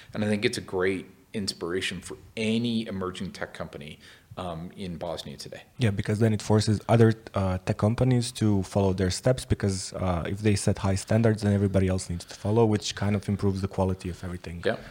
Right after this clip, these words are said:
Speaker 1: And once you do that, not only are you a world-class organization in Sarajevo, but you're a world-class organization that is a leader in the region as well.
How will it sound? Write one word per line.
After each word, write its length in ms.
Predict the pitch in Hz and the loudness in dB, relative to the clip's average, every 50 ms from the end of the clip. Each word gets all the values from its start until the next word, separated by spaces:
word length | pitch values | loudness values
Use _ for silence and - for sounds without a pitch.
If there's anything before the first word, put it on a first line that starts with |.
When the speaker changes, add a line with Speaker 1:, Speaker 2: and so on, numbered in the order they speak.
| - - - 135 | -16 -6 -2 0
Speaker 1:
And 160 | 127 123 143 | 2 2 2
once 240 | 180 202 202 - 240 | 2 0 -2 -2 -4
you 60 | 220 | -4
do 180 | 151 110 98 98 | -2 -2 -2 -2
that, 380 | 113 143 180 208 196 - - 123 | -2 -4 -6 -6 -8 -10 -8 -4
not 180 | 139 170 196 | -4 -2 0
only 260 | 226 226 220 180 123 107 | 0 0 0 0 2 2
are 100 | 101 98 | 2 2
you 200 | 85 90 92 87 | 0 0 -4 -6
a 40 | 85 | -4
world-class 500 | 90 98 104 95 95 - 90 90 - 107 | -4 -2 -4 -4 -2 -2 -4 -4 -2 -4
organization 640 | 95 87 90 90 87 85 90 82 - - 87 85 | -4 -4 -4 -6 -8 -8 -10 -10 -10 -10 -12 -10
in 140 | 85 82 78 | -10 -10 -10
Sarajevo, 600 | - - 92 78 76 90 107 139 120 71 - - - - - - - - - - - - - | -8 -6 -6 -6 -6 -6 -6 -6 -6 -8 -10 -12 -16 -20 -20 -20 -20 -20 -20 -20 -16 -12 -10
but 140 | 101 90 | -8 -6
you're 200 | 98 110 143 151 | -4 -2 0 0
a 60 | 143 107 | 0 0
world-class 560 | 90 98 98 101 101 - - 90 92 - - | 0 0 -2 -2 -2 -2 -4 -4 -2 -2 -4
organization 800 | 101 95 90 90 90 85 87 87 82 92 90 - - 85 82 - | -4 -6 -6 -8 -10 -10 -8 -8 -8 -8 -6 -6 -8 -8 -10 -10
that 320 | - 95 78 69 - - - - - - | -8 -8 -8 -10 -10 -14 -18 -18 -12 -8
is 380 | 101 98 98 98 95 90 - - - | -4 -2 -2 -2 -2 -4 -8 -8 -10
a 60 | - 87 87 90 | -12 -12 -12 -10
leader 300 | 92 98 101 104 95 - | -8 -8 -6 -6 -6 -8
in 160 | - 95 - | -8 -10 -10
the 80 | - - - - 87 | -10 -12 -14 -14 -12
region 480 | 90 92 98 98 - 135 143 147 - - - | -10 -10 -8 -8 -6 -6 -6 -6 -8 -10 -12
as 200 | 85 - - - | -14 -14 -14 -14
well. 440 | - 80 80 85 80 82 - 123 | -12 -8 -4 -2 -2 0 0 0